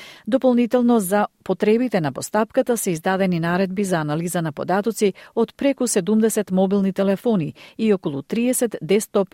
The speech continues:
и лаптоп компјутери. До сега за пожарот во Кочани осомничени се пеесет и девет лица и три фирми.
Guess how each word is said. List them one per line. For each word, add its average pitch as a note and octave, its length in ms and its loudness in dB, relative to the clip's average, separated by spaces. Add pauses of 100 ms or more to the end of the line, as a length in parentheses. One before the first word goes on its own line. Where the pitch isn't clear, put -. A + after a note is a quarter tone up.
и A#3+ 100 0
лаптоп D#3+ 580 -4
компјутери. D#3+ 640 -4 (680)
До G3+ 160 2
сега E3+ 240 0
за D3+ 120 -2
пожарот G#3+ 500 0
во D3 140 -4
Кочани A#3+ 500 0
осомничени G3+ 640 0
се D#3 140 -4
пеесет A3+ 500 -2
и A3+ 60 -2
девет F#3 340 -2
лица F3 440 -2
и G3 120 -2
три F3+ 320 -4
фирми. F3+ 480 -2